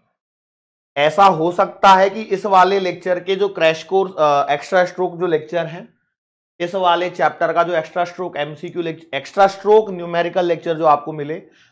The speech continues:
उसमें कुछ सवाल कॉमन मिल सकते हैं।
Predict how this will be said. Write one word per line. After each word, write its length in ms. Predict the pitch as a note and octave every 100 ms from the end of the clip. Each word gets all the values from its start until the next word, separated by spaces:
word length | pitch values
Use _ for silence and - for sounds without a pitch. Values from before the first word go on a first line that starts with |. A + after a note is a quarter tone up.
| _ -
उसमें 300 | C#3+ F3 F3+
कुछ 340 | - G#3 G#3+
सवाल 440 | F#3+ F3+ E3+ E3+
कॉमन 420 | F3+ - D#3+ D#3+ E3+
मिल 280 | D#3 C#3
सकते 360 | B2+ A#2 - A2
हैं। 300 | G2+ G2